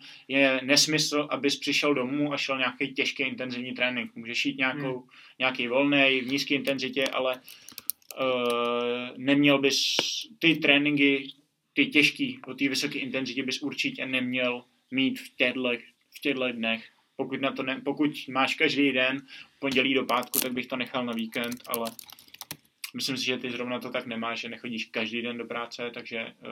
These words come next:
Speaker 1: se to tam bude dát
Speaker 2: Mhm.
Speaker 1: nějak vymyslet, vymyslet, eh, líp.
Speaker 2: Takže vlastně i když já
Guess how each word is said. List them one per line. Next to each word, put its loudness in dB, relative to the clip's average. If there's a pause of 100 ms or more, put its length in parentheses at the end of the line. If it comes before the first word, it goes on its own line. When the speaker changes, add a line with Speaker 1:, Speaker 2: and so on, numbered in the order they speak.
(140)
Speaker 1:
se -12
to -14
tam -10
bude -8
dát -4
Speaker 2:
Mhm. -4
Speaker 1:
nějak -10
vymyslet, -4 (760)
vymyslet, -8 (200)
eh, -4
líp. -6 (760)
Speaker 2:
Takže 6
vlastně 4
i -6
když 2 (760)
já 2